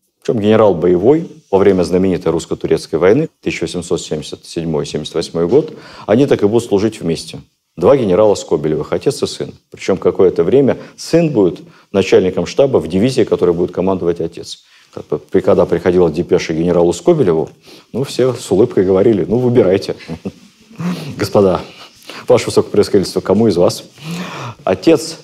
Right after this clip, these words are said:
дослужился до, современным языком, начальника Ф С О. Он был командиром конвоя, начальник всей охраны, его императорского величества, собственный конвой,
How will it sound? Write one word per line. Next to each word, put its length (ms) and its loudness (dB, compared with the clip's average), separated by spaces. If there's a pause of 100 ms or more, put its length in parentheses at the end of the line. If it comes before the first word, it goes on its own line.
(680)
дослужился 840 2
до, 520 2 (920)
современным 580 2
языком, 360 0
начальника 480 -2
Ф 140 -10
С 120 -10
О. 180 -2 (640)
Он 160 2
был 120 6
командиром 800 2 (680)
конвоя, 680 4 (280)
начальник 540 0
всей 220 0
охраны, 440 -4 (100)
его 220 4
императорского 640 0
величества, 640 -4 (180)
собственный 440 -2
конвой, 540 0